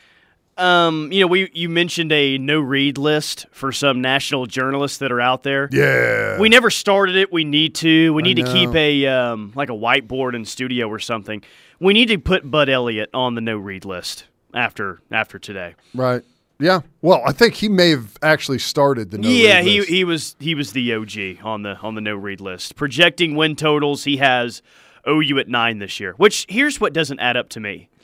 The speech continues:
Speaker 1: Someone in the Big twelve is going to win double digits. Like, just based off, like, math, like, I mean, some team is going to break
Speaker 2: Yeah.
Speaker 1: through and win double digits, if not multiple teams. But he doesn't have anyone. Like,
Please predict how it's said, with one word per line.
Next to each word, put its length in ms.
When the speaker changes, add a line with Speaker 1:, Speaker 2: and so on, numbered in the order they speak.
Speaker 1:
Someone 680
in 120
the 80
Big 240
twelve 720
is 260
going 280
to 60
win 200
double 260
digits. 600
Like, 120
just 280
based 280
off, 280
like, 320
math, 500
like, 300
I 80
mean, 180
some 380
team 360
is 140
going 260
to 60
break 240
Speaker 2:
Yeah. 120
Speaker 1:
through 440
and 220
win 200
double 240
digits, 500
if 180
not 240
multiple 500
teams. 600
But 140
he 140
doesn't 300
have 460
anyone. 580
Like, 220